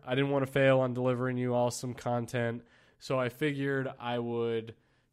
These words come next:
so I figured I would cheat and hit a topic that I discussed on our blog a few weeks back.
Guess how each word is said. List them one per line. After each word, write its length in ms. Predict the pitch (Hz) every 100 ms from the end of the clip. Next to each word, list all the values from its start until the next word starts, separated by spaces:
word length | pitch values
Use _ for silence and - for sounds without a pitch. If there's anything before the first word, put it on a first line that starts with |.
| _
so 160 | - 143
I 60 | 131
figured 300 | 147 135 127
I 100 | 117
would 160 | 113
cheat 380 | - - 160 147
and 160 | 120 117
hit 160 | 135
a 60 | 123
topic 760 | - - 143 135 135 127 127
that 120 | 131
I 80 | 127
discussed 680 | 120 117 - 131 127 - -
on 160 | - 123
our 140 | 120
blog 480 | 113 131 143 147 139
a 40 | 127
few 240 | 131 123
weeks 240 | 120 117
back. 480 | - 117 110 120 -